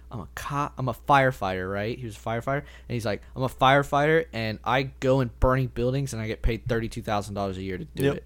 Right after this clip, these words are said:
Speaker 1: And it's bullshit, right? I'm not going down that. I'm not gonna be like, "I sit at a desk and I get paid this much." No, no, no, no, that's not. I gotta be like, you know, "My life's been tough," or whatever. However you're gonna formulate that, you know?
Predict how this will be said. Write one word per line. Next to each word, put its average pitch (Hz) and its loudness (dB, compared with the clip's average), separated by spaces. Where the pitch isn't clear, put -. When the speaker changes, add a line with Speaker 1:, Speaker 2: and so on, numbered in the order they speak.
Speaker 1:
And - -10
it's - -14
bullshit, - -6
right? 98 -4
I'm 160 8
not 175 12
going 151 8
down 139 8
that. 127 4
I'm 151 4
not 165 12
gonna 160 4
be 139 2
like, 113 4
"I 170 12
sit 196 6
at 147 8
a 117 2
desk 156 8
and 151 8
I 151 12
get 151 4
paid 143 4
this 180 4
much." 160 4
No, 147 4
no, 143 4
no, 135 6
no, 139 2
that's 147 0
not. 131 -4
I 131 2
gotta 139 2
be 107 -6
like, - -6
you 107 -8
know, 95 -8
"My 95 -6
life's 95 -6
been 95 -12
tough," 165 6
or 113 -2
whatever. 117 -2
However 151 0
you're 139 -4
gonna 117 -4
formulate 104 -8
that, - -12
you 101 -10
know? 131 -8